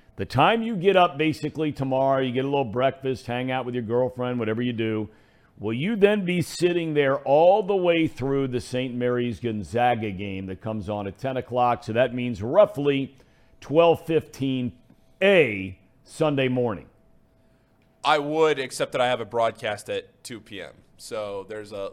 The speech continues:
Speaker 2: there's a little lull, but I'll see the, the, <laughs> I'll see the noon games, and I'll come back around the, the five o'clock window. But yeah, the, the, there, I, I got a broadcast at two. Gotta do the, the last Xavier women's game of the season tomorrow. So
Speaker 1: now, are they going to the postseason somewhere or no?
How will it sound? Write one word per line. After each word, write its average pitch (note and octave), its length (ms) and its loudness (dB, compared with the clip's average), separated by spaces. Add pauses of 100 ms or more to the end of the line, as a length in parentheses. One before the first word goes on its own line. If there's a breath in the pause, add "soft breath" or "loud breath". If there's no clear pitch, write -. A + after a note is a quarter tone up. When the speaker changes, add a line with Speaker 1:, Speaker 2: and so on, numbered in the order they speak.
Speaker 2:
there's D3 220 -6
a E3 40 -6
little E3 300 -4
lull, A#2+ 340 -4 (140)
but A#2+ 80 -4
I'll A2+ 140 -2
see - 180 -8
the, C#3+ 120 -8 (140)
the, B2+ 440 -2
<laughs> - 60 -20
I'll C3 100 -2
see F#3 180 -8
the F3+ 100 -6
noon F3 280 -6
games, E3 340 -2
and D#3 100 -6
I'll C#3+ 120 -4
come C#3 200 -8
back C3+ 300 2
around B2 280 -4
the, A2 80 -12 (280)
the A#2 100 -6
five A#2+ 280 -4
o'clock G#2+ 340 -6
window. G2+ 260 -10
But F#2+ 140 -8
yeah, G#2+ 160 -2
the, G2 180 -6 (300 soft breath)
the, A#2 500 2
there, A#2+ 200 -2
I, B2 280 4
I A#2 120 0
got B2+ 120 0
a A#2+ 40 -4
broadcast A#2+ 520 0
at A2 120 -12
two. F2 320 -10
Gotta G2 180 -8
do G#2 140 -12
the, G2 260 -6
the G2+ 80 -8
last A2 320 -6
Xavier G#2+ 300 -10
women's G2+ 320 -14
game F#2 160 -14
of F2 60 -14
the F2 60 -14
season F2 380 -18
tomorrow. E2 460 -18
So - 340 -20
Speaker 1:
now, A#2 220 4
are B2 160 4
they B2+ 180 -2
going D3 280 -2
to D3+ 60 -4
the C#3+ 80 -2
postseason D3 600 -4
somewhere C#3+ 400 -6
or A2+ 60 -6
no? F#2 180 -10